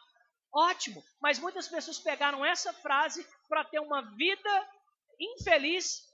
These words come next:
no, no, no lugar da oração. Por quê? Fala que ora, mas não ora. Às vezes dá uma balbuciada durante o dia e não tem um tempo com Deus de qualidade.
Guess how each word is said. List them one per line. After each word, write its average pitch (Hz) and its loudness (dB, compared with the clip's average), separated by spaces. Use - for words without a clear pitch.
no, 302 -4
no, 277 -8
no 285 -6
lugar 262 -2
da 262 0
oração. 254 -6
Por 339 0
quê? 269 4
Fala 339 6
que 349 -2
ora, 403 4
mas 370 2
não 381 -6
ora. 294 2
Às 294 0
vezes 339 -4
dá 349 6
uma 349 2
balbuciada 392 2
durante 320 0
o 311 -8
dia 269 0
e 294 2
não 349 0
tem 392 4
um 381 -10
tempo 294 -2
com 277 -6
Deus 247 0
de 233 -8
qualidade. 240 -6